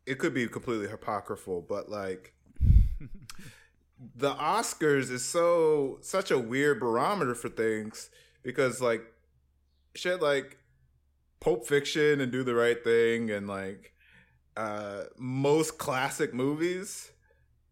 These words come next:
uh, aren't nominated or not, they don't win, and they're certainly not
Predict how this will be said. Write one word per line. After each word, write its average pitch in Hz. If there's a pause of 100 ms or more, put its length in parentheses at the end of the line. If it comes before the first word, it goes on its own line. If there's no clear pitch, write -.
(560)
uh, 110 (360)
aren't 139 (680)
nominated 117 (460)
or 117
not, 143
they 147
don't 160
win, 113 (720)
and 120
they're 123
certainly 120
not 110